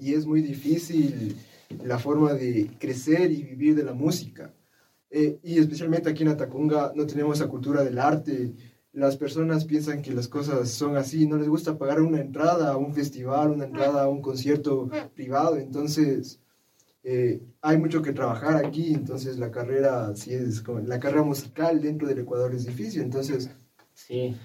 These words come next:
Speaker 1: me acuerdo, eh, antes de entrar a bachillerato, a mí, yo ya quería seguir un bachillerato musical, pero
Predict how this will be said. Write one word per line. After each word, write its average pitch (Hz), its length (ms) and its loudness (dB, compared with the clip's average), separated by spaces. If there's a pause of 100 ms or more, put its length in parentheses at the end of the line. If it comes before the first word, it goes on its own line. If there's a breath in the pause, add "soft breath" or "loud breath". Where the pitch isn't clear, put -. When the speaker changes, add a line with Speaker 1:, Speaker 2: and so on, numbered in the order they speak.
(120)
Speaker 1:
me 139 60 -2
acuerdo, 180 600 2
eh, 131 300 0
antes 156 220 4
de 143 80 0
entrar 151 180 0
a 151 40 6
bachillerato, 139 540 2
a 135 40 2
mí, 123 160 -4 (200)
yo 135 100 -2
ya 139 140 4
quería 135 220 0
seguir 127 260 -4
un 143 140 0
bachillerato 123 540 -2
musical, 123 500 0 (720 soft breath)
pero 127 500 0